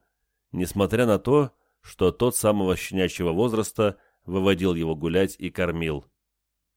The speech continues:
Старка, бросившегося за своим любимым хозяином вниз по лестнице,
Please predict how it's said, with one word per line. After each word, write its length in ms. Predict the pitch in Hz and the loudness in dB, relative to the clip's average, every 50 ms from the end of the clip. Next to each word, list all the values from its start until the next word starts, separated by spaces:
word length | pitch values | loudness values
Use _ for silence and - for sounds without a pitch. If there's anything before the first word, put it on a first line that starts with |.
| _ _ _ _ _ _ _ | _ _ _ _ _ _ _
Старка, 580 | - - - 104 113 127 123 113 - - 117 | -20 -4 0 2 4 4 4 2 0 -2 -2
бросившегося 840 | 92 82 92 110 123 117 - - 107 - - 110 104 101 90 - 98 | 0 2 2 2 2 2 0 -4 -6 -4 -2 -2 -2 -2 -2 -2 -2
за 120 | 92 95 | -2 -2
своим 300 | 87 - 101 95 98 98 | -2 0 2 2 4 4
любимым 400 | 92 95 87 92 104 101 101 95 | 2 2 2 2 2 2 2 0
хозяином 600 | - - 98 92 85 85 98 101 101 98 95 90 | 0 -2 -2 -2 -2 0 0 0 0 0 0 -2
вниз 260 | 80 85 90 95 - - | -2 -4 -4 -4 -4 -4
по 140 | - 85 | -6 -4
лестнице, 720 | 82 95 107 101 - 107 98 92 - - 104 98 90 - | -2 -2 -2 -2 -2 -4 -6 -4 -4 -2 -4 -4 -4 -8